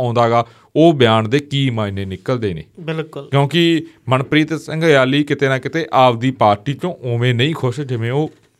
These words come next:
Speaker 2: ਹੋਣੇ ਚਾਹੀਦੇ ਆ।
Speaker 1: ਹੋਣੇ ਚਾਹੀਦੇ ਆ, ਜਾਂ ਜਿਵੇਂ ਪਾਰਟੀ ਨੇ ਉਹਨਾਂ ਨੂੰ ਖੁਸ਼ ਕਰਨਾ ਚਾਹੀਦਾ। ਉਹ ਟਿਕਟ ਦੇ ਚਾਹਵਾਨ ਵੀ ਨਹੀਂ ਸੀ, ਉਹਨਾਂ ਦੇ ਵਰਕਰ ਤੋਂ ਕਿਸੇ ਤੋਂ ਪੁੱਛਿਆ ਵੀ ਉਹ ਟਿਕਟ ਦੇ, ਉਹ ਕਹਿੰਦੇ ਵੀ ਉਹ ਅਕਾਲੀ ਦਲ ਵੱਲੋਂ ਟਿਕਟ ਦੇ ਚਾਹਵਾਨ ਨਹੀਂ।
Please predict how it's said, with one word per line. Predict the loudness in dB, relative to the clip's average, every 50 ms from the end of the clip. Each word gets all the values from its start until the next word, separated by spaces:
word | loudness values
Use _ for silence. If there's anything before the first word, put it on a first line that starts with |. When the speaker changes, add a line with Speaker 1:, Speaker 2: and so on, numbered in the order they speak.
| _ -8
Speaker 2:
ਹੋਣੇ | -6 -6 -4
ਚਾਹੀਦੇ | 0 0 0 0 0 -2 -4 -6
ਆ। | -6 -10 -10 -6 -2
Speaker 1:
ਹੋਣੇ | -2 -2 -2 -2
ਚਾਹੀਦੇ | -4 -6 -6 -6 -6 -6 -8
ਆ, | -8 -10 _ _ _ _ _ _ _ -8 -4
ਜਾਂ | -2 0
ਜਿਵੇਂ | 0 0 0 0 0
ਪਾਰਟੀ | 0 2 4 4 2 0 -2 -8 -6
ਨੇ | -6 -6
ਉਹਨਾਂ | -6 -6 -6 -6
ਨੂੰ | -6
ਖੁਸ਼ | -4 -6 -6 -4
ਕਰਨਾ | -4 -4 -4 -4 -6
ਚਾਹੀਦਾ। | -6 -4 -4 -2 0 0 0 0 -4 -18 -20 -16 _ 2
ਉਹ | 2 2
ਟਿਕਟ | 4 2 0 0 0 -4
ਦੇ | -2 -2 -2
ਚਾਹਵਾਨ | 0 2 2 4 4 4 2 2 0
ਵੀ | 0 -2
ਨਹੀਂ | -4 -4 -4
ਸੀ, | -2 0 0
ਉਹਨਾਂ | 0 0 0 0
ਦੇ | 0
ਵਰਕਰ | 0 0 -2 -2 -4 -6 -4
ਤੋਂ | -4 -4
ਕਿਸੇ | -6 -4 -4
ਤੋਂ | -4 -6
ਪੁੱਛਿਆ | -6 -6 -6 -2 -2 0
ਵੀ | 0
ਉਹ | 0 -2
ਟਿਕਟ | -4 -4 -4 -4 -2
ਦੇ, | -2 -2 -4 -4 _ _ -6
ਉਹ | -2 -2
ਕਹਿੰਦੇ | 0 0 0 0
ਵੀ | 0 0
ਉਹ | 0 0
ਅਕਾਲੀ | 0 0 0 0 0
ਦਲ | 0 0 0 -2 -2 -6 -8
ਵੱਲੋਂ | -8 -8 -6 -6 -6 -6
ਟਿਕਟ | -6 -8 -8 -8 -8
ਦੇ | -8 -8 -6
ਚਾਹਵਾਨ | -2 -2 -2 0 0 -2 -4 -6
ਨਹੀਂ। | -8 -10